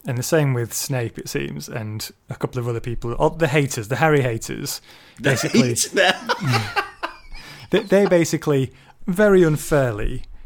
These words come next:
Speaker 1: keep claiming that Harry gets some kind of special treatment just 'cause of who he is and who his parents were, you know?
Speaker 2: Yeah.
Speaker 1: Very unfair to say.
Speaker 2: Yeah.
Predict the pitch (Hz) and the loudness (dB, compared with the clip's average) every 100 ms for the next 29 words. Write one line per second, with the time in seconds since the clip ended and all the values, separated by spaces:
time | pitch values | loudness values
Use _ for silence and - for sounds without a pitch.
0 | - - 156 151 - 135 123 117 120 135 | -12 -2 -2 0 -2 0 0 -2 -2 -2
1 | - 135 123 123 - 123 113 120 113 - | 0 0 0 -2 -4 -6 -4 -6 -6 -6
2 | - 123 - 113 - 127 117 110 117 - | -4 -4 -4 -4 -4 -4 -6 -8 -8 -6
3 | 120 110 104 123 110 113 107 101 95 101 | -6 -6 -4 -4 -2 -4 -6 -8 -10 -10
4 | - 110 104 123 135 - 123 _ _ 117 | -8 -6 -6 -8 -10 -10 -12 _ _ -12
5 | 113 123 131 110 92 - _ _ _ 151 | -12 -12 -10 -6 -6 -6 _ _ _ 0
6 | 139 120 107 110 98 - 120 - - _ | 2 0 -4 -8 -8 -12 -12 -12 -16 _
7 | _ - - - - - 87 | _ -20 -20 -20 -16 -10 -10